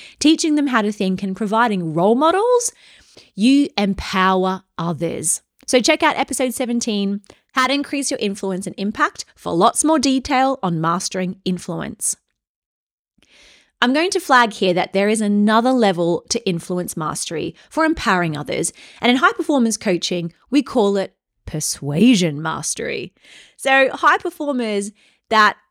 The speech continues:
master influence and take it to the next level by mastering persuasion have three more skills in their back pocket. And they overlay these three skills with those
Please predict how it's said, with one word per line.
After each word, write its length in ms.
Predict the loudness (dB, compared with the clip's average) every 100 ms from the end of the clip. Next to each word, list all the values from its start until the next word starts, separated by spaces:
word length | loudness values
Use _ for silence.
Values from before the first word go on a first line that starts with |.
| -8
master 720 | 0 4 4 2 -2 -2 -2 0
influence 720 | -2 -2 -4 -2 -2 -4 -2
and 240 | 0 0
take 400 | -2 0 0 0
it 120 | -4 -4
to 120 | -4
the 80 | -2
next 320 | -2 -4 -4
level 400 | -2 -2 0 -2
by 380 | 2 2 2 -4 _ -4
mastering 560 | 0 0 -2 -4 -4 -6
persuasion 1080 | -6 -2 -2 -2 -4 -2 -2 2 4 2 0 -6 _ _ _ _ _ -6
have 280 | 0 0 0
three 440 | -6 -2 0 2
more 280 | 2 2 0
skills 640 | -2 -4 -4 -4 -6 -6 -6 -4
in 200 | -2 -2
their 160 | -4
back 360 | -2 -2 -2 -8
pocket. 480 | -8 -8 -10 -10 -2
And 160 | 2 4
they 180 | 4 2 4
overlay 800 | 6 6 4 2 2 2 2 2
these 360 | 2 0 -2
three 280 | -2 -2 -2
skills 560 | -2 -4 -4 -2 -4 -8 _ _ -8
with 160 | -4
those 340 | 0 2 2